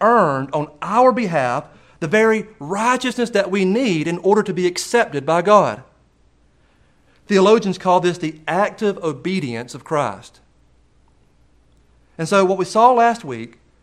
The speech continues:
was that on the basis of the foundational principle by which God relates to mankind, which is by way of a covenant mediated by a federal head,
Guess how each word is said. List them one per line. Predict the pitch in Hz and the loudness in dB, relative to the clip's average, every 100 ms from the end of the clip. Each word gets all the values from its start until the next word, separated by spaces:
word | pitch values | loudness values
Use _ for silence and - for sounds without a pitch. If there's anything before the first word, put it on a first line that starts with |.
| _ | _
was | 156 170 160 160 156 | -4 0 0 -2 -4
that | 165 | -2
on | 170 165 | -2 -4
the | 156 | -6
basis | 131 196 240 247 147 139 | 0 2 2 0 -6 -8
of | 175 147 | -4 -4
the | 147 | -4
foundational | 160 147 143 170 208 214 226 | -4 -4 0 0 0 -2 -6
principle | 220 214 202 131 113 98 _ _ _ _ | 0 -2 -2 -10 -10 -12 _ _ _ _
by | 170 | 4
which | 190 185 185 - _ _ | 4 4 0 -14 _ _
God | 131 165 208 233 | 0 6 8 6
relates | 214 220 220 | 4 2 0
to | |
mankind, | 214 208 214 214 127 131 | 0 2 2 -2 -2 -2
which | 156 180 | 0 0
is | 170 - _ _ _ | -2 -8 _ _ _
by | 160 165 | 4 6
way | 151 170 214 233 226 | 6 4 4 2 2
of | 196 196 | 2 2
a | 190 | 0
covenant | 185 - 247 196 120 143 - _ _ 127 | -4 0 0 2 -2 -8 -12 _ _ -4
mediated | 151 208 226 226 220 | 0 2 2 2 4
by | 226 | 2
a | 233 | 2
federal | 226 262 220 | 0 0 -2
head, | 127 113 120 | -4 -6 -8